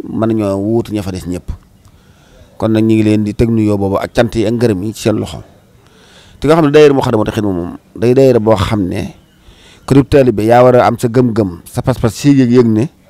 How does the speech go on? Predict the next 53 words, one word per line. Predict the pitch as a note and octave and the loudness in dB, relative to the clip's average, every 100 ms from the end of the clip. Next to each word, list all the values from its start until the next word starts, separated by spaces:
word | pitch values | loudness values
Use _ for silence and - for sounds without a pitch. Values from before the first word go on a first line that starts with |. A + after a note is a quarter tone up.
| _ _ _ _ - | _ _ _ _ 2
waruma | C3 C3 B2 | 4 6 4
caa | A#2+ | 2
toog | G#2+ F2+ | 2 0
seetaan | G#2+ F2+ F2 | -2 -2 -6
ca. | - - _ _ _ _ _ _ _ _ _ G#2+ | -14 -20 _ _ _ _ _ _ _ _ _ -10
Ndax | G#2 | -2
daayira | A#2+ D3 C#3 | 4 6 6
bi | C3 | 4
li | D3 | 4
mu | E3 | 4
yore, | C3+ G2 - _ - | 4 0 -12 _ -2
kenn | C3+ C3 B2 | -2 0 0
koo | D3 D3+ D3+ | 2 2 0
ci | - | 0
wax | D3 A#2+ | 0 0
ne | B2 A#2+ | -2 -2
bàyyee | A#2 C3 C3+ A#2+ | 2 4 4 2
ma | A2+ | 0
ci | - | -2
sa | A2 | 2
wàll | F#2+ G2+ | 2 0
du | G2+ | -2
nangu. | G2 D2+ - _ _ - _ _ _ _ _ _ _ _ _ _ _ _ - | -4 -6 -16 _ _ -20 _ _ _ _ _ _ _ _ _ _ _ _ -2
Kenn | D3+ D#3 | 2 2
koo | D3 D3+ | 2 0
ne | C#3+ | 2
bàyyee | C3+ C3 | 2 0
ma | B2+ | 0
sa | B2+ | -2
wàll | A2+ | -2
ci | G#2+ G#2+ | -2 -4
jumaa | A#2 F#2+ | -4 -4
ji | F#2+ | -6
du | |
ko | G2 | -8
nangu. | F2 E2 - _ _ _ _ _ _ _ _ - | -8 -10 -16 _ _ _ _ _ _ _ _ -12
Ak | A2 | -2
lu | A2+ | 2
mu | A#2 B2 | 4 4
la | |
mën | A#2+ | 4
a | A2+ | 0
jox | A2 | -6
ci | - | -8
xaalis | - G#2 G2 | -2 0 0
doo | A2 | 0
nangu | A2 G#2+ | 0 -2
mu | G#2 | -2
bàyyee | G#2 G2+ G2+ | -2 -2 -4
la, | G#2 | -6
la | G#2+ A2 G#2 | -8 -8 -6
ci | |
wàllam. | G2+ G2 F2 | -6 -6 -10